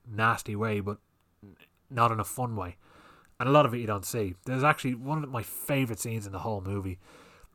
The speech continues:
is him breaking into a sort of child brothel where he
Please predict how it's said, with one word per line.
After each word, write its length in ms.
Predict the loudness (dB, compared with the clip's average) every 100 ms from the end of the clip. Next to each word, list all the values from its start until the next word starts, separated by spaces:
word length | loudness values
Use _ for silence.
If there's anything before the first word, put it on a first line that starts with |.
| _ _
is 440 | 0 2 0 -2
him 480 | -4 -2 -2 -4 -10 _ _
breaking 300 | 2 2 2
into 400 | -2 -2 0 0
a 60 | -2
sort 200 | -2 -2
of 80 | -2
child 520 | 4 6 6 4 2
brothel 460 | 2 2 -4 -12 -12
where 240 | -10 -8
he 320 | -6 -6 -6